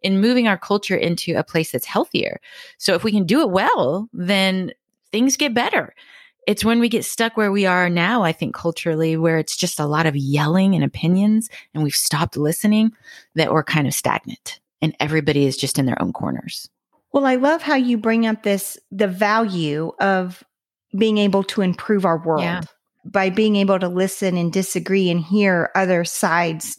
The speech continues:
Speaker 2: to the spectrum, right? I think in all of this too, we have to remember that we're humans and we get it wrong all the time.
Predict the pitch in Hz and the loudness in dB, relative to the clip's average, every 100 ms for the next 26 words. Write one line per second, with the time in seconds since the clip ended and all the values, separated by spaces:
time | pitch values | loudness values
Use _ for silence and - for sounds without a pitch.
0 | _ - 185 170 - 165 - 160 - 190 | _ -8 -6 -6 -2 -2 -2 -10 -8 -8
1 | 190 175 180 196 - - _ _ _ _ | -4 0 2 0 -4 -18 _ _ _ _
2 | - 240 320 302 - 233 226 - 170 226 | -4 0 2 2 2 0 0 0 2 2
3 | 254 180 180 175 - 214 208 175 156 202 | 0 0 -2 -2 -4 0 2 2 0 -2
4 | 196 220 233 - - 226 175 196 190 156 | -2 -2 -4 -4 -2 -2 0 0 2 0
5 | 175 - _ _ _ _ 196 220 196 190 | -4 -16 _ _ _ _ -4 -2 -2 0
6 | 214 262 349 - - - 214 220 170 - | 2 2 0 -4 -12 -2 2 2 2 -4
7 | 175 - - 202 202 190 220 262 - _ | -8 -12 -4 -2 0 0 2 2 -2 _
8 | - 196 226 214 185 185 175 - 160 156 | -18 -4 0 0 2 0 0 0 0 0
9 | 156 - 143 - | -4 -4 -6 -6